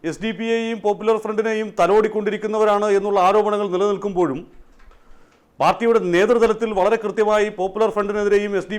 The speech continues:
പി ഐക്കെതിരെയും അവരെടുക്കുന്ന തീവ്ര നിലപാടുകൾക്കെതിരെയും കൃത്യമായിട്ടുള്ള വിലയിരുത്തലുകളും നിലപാടുകളും ആ പാർട്ടി സ്വീകരിച്ചു പോന്നിരുന്ന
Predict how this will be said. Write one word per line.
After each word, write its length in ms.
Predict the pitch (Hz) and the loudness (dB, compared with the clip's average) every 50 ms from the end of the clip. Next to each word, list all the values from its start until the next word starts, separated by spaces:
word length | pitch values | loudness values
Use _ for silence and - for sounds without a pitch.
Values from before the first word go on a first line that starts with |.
| - | -6
പി 80 | 208 202 202 | 0 2 2
ഐക്കെതിരെയും 460 | 202 202 196 202 202 202 202 202 208 208 196 | 2 2 2 0 0 2 0 0 0 0 -2
അവരെടുക്കുന്ന 420 | 175 208 208 190 190 185 202 190 196 196 185 | 0 0 0 -2 -2 -4 -4 -6 -6 -6 -6
തീവ്ര 220 | 185 196 196 220 208 190 | -6 -2 -2 -2 0 0
നിലപാടുകൾക്കെതിരെയും 800 | 190 196 196 190 190 190 196 190 202 185 185 190 190 190 208 233 247 - _ - - - - - - - - _ _ - - _ _ _ _ _ - | 0 0 0 2 2 0 -2 -2 -2 -2 0 0 0 0 -2 -6 -10 -16 _ -20 -20 -20 -20 -20 -20 -20 -20 _ _ -20 -20 _ _ _ _ _ -12
കൃത്യമായിട്ടുള്ള 640 | 165 - - 240 233 220 214 208 202 - 202 196 202 196 190 190 190 - - - _ _ _ _ _ _ _ _ _ _ _ _ _ _ _ _ _ _ _ _ _ _ _ _ _ _ _ 139 151 | -10 -6 -2 -2 0 2 2 2 0 -2 -2 0 2 2 2 2 0 -4 -10 -20 _ _ _ _ _ _ _ _ _ _ _ _ _ _ _ _ _ _ _ _ _ _ _ _ _ _ _ -4 2
വിലയിരുത്തലുകളും 640 | 170 202 226 233 220 220 220 214 214 208 214 220 214 190 | 4 4 4 4 4 2 2 2 4 2 2 2 2 2
നിലപാടുകളും 520 | 190 208 226 240 233 185 143 127 110 87 - - _ _ _ _ _ _ _ _ _ _ _ _ _ _ _ _ - | 2 4 4 6 6 4 4 0 -4 -8 -12 -20 _ _ _ _ _ _ _ _ _ _ _ _ _ _ _ _ -2
ആ 100 | 143 180 175 180 | 0 0 2 2
പാർട്ടി 280 | 180 190 185 208 196 190 190 - - - - | 2 2 0 -2 -6 -6 -6 -8 -12 -14 -10
സ്വീകരിച്ചു 400 | - 185 196 220 214 214 208 202 170 | -6 -2 0 0 0 0 -2 -2 -2
പോന്നിരുന്ന 400 | 185 190 185 185 180 170 175 | 0 0 0 0 0 0 0